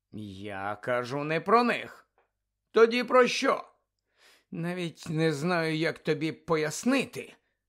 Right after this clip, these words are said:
промовив він. "Я ж казав, що кількісних змін більше не буде. Але нічого не сказав про якісні зміни". "Що?"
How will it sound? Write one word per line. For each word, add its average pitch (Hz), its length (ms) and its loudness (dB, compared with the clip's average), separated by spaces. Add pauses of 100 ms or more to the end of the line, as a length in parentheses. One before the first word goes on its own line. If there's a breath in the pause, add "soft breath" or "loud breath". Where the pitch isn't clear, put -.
промовив 117 600 -2
він. 110 280 -10 (340 loud breath)
"Я 156 260 -2
ж - 260 -8
казав, 180 440 0
що 110 540 -8
кількісних 185 680 -2
змін 220 300 0
більше 196 320 0
не 220 120 2
буде. 175 360 0 (500)
Але 117 320 -6
нічого 123 500 -2
не 131 120 -4
сказав 131 480 -2
про 143 340 0 (400 soft breath)
якісні 123 920 -4
зміни". 107 580 -6 (680)
"Що?" 269 760 6